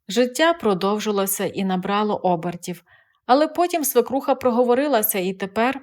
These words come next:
я залишилася у порожній хаті ні з чим. І це дуже несправедливо по відношенню до мене, до того, що я винесла, що я зробила. Чоловік просто не має права на мене ображатися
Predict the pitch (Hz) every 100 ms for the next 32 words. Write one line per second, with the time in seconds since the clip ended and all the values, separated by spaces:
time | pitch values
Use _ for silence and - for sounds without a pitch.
0 | _ 185 185 247 269 214 196 190 240 233
1 | - 226 185 190 196 202 202 185 - 226
2 | 240 214 190 180 - 170 139 - - -
3 | - - _ _ - 214 240 226 208 254
4 | 240 226 - 233 220 220 240 262 226 202
5 | 185 190 190 190 202 196 190 202 208 214
6 | 180 175 _ _ - 196 196 196 233 208
7 | 202 - - - - 302 277 262 233 226
8 | 220 196 - 185 180 - - - 220 226
9 | 208 190 196 - 208 220 214 170 - -
10 | _ _ _ _ - 240 240 240 247 -
11 | 226 233 233 240 220 220 226 220 - 247
12 | 262 226 185 185 190 196 202 - 190 208
13 | 190 196 190 185 -